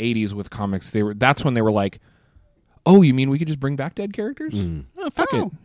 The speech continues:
Speaker 1: it.
Speaker 3: okay.
Speaker 1: It's just, uh, we don't even need to. We can just, you know, do whatever we want and not have to worry about, uh,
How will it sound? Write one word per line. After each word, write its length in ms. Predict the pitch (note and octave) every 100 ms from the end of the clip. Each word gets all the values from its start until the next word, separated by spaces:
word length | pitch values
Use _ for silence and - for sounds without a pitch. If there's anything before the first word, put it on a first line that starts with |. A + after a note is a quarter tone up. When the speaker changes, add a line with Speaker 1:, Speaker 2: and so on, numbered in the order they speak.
| -
Speaker 1:
it. 40 | B3
Speaker 3:
okay. 240 | E4+ F3+ F3 G3
Speaker 1:
It's 120 | G3
just, 140 | G#3+
uh, 220 | G#3+ A#3 G#3
we 80 |
don't 140 | F3+ F#3+
even 160 | G3
need 120 | G3+ G#3
to. 180 | F#3
We 140 | D#3 D#3+
can 120 | G3+
just, 160 | F#3 - - -
you 100 | D#3+
know, 120 | C#3
do 160 | C3+ D3
whatever 240 | D#3+ D3+
we 120 | C#3
want 280 | B2 C3+ E3
and 80 | B2+
not 160 | B2+ B2+
have 120 | D3
to 80 | B2+
worry 200 | A#2+ C#3
about, 260 | C#3 A2+ - _
uh, 340 | A#2 A2+ G#2